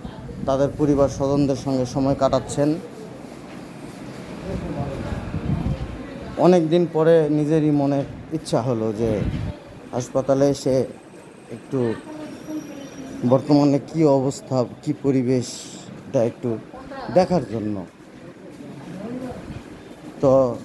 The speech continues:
এই আমাদের পুরুষ ওয়ার্ড যেটা বলা হয় আর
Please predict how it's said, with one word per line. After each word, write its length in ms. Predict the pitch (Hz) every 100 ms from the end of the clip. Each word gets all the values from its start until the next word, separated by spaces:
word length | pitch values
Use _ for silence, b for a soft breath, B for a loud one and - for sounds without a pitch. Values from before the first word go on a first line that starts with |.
| - - - - - - - - -
এই 320 | 165 160 147 - - - - - - - - 120
আমাদের 420 | 135 135 135 123 92 - - - - - -
পুরুষ 260 | 160 165 151 - - - - - -
ওয়ার্ড 280 | 139 139 110 101
যেটা 200 | 120 123
বলা 260 | 107 107 110
হয় 200 | 110
আর 120 | 101